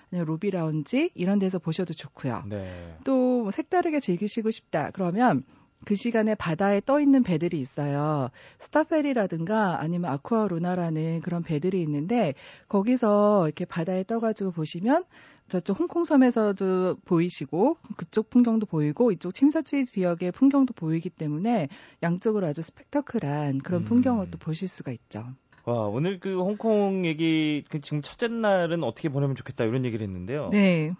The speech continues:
Speaker 2: 어, 일단은 제 느낌은 와, 이게 좀 럭셔리하다. 저희 세계 도시 여행에서 다루지 않았던 럭셔리함이 뭔가 많았다.
Speaker 1: 아,
Speaker 2: 예,
Speaker 1: 여-,
Speaker 2: 그
Speaker 1: 홍콩이 바로
Speaker 2: 네.
Speaker 1: 럭셔리와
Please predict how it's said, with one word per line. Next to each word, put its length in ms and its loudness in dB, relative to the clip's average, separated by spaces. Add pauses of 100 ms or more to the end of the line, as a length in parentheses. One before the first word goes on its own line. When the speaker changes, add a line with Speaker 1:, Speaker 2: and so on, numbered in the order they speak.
(140)
Speaker 2:
어, 180 -10
일단은 840 -2 (100)
제 160 -8
느낌은 500 -6
와, 360 -10
이게 120 -8
좀 160 -8
럭셔리하다. 680 -2 (480)
저희 200 -6
세계 300 -2
도시 260 -4
여행에서 400 -4
다루지 340 -8
않았던 500 -8 (100)
럭셔리함이 640 -2
뭔가 300 -6
많았다. 500 -14
Speaker 1:
아, 400 2 (300)
Speaker 2:
예, 280 -2
Speaker 1:
여-, 200 8
Speaker 2:
그 240 -10 (240)
Speaker 1:
홍콩이 680 4
바로 240 2
Speaker 2:
네. 80 4
Speaker 1:
럭셔리와 800 4